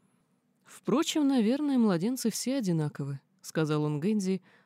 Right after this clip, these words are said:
любуясь маленьким сыном. Господин Тюдзю почувствовал, как лицо его заливается краской. Страх, стыд, радость, умиление — самые противоречивые чувства переполнили его сердце, и слёзы навернулись на глаза.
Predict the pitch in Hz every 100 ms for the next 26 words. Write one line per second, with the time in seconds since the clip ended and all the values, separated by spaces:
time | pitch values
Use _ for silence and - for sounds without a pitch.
0 | _ 175 175 311 302 - 175 165 160 151
1 | 170 - 156 143 143 - _ _ _ _
2 | _ _ _ _ 160 156 - 170 208 208
3 | 226 190 190 175 170 - 208 - 190 180
4 | 160 _ - 185 196 185 - 254 233 220
5 | 196 180 180 175 175 - 160 147 - -
6 | - _ _ _ _ _ _ _ _ _
7 | - - - 165 208 - - - 220 -
8 | 170 208 185 - 190 170 160 196 214 196
9 | 190 - _ _ _ - 285 269 247 254
10 | 247 240 254 233 262 202 190 - 233 -
11 | 190 196 185 - 214 202 180 180 175 175
12 | - 214 208 - 151 - _ _ _ -
13 | 180 180 175 220 220 202 170 160 160 165
14 | - 160 156 160 151 139